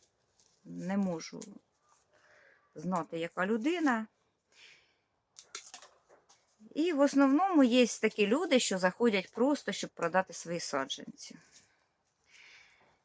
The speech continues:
От і вчора був такий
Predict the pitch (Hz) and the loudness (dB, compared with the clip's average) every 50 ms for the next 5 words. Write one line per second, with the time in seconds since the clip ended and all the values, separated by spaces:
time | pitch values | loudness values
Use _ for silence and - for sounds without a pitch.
0 | _ _ _ _ _ _ _ _ _ _ _ _ _ _ - - - _ _ _ | _ _ _ _ _ _ _ _ _ _ _ _ _ _ -20 -20 -20 _ _ _
1 | _ _ - 208 220 202 _ _ _ - - 214 208 185 175 - - - 196 180 | _ _ -4 -4 -4 -4 _ _ _ -8 -2 -2 -2 -2 -2 -6 -6 -4 -2 0
2 | 185 156 156 160 160 170 175 165 156 - 147 147 _ - 160 156 143 - - | 0 0 -2 -4 -4 -8 -8 -8 -8 -10 -12 -12 _ -8 -8 -8 -8 -10 -16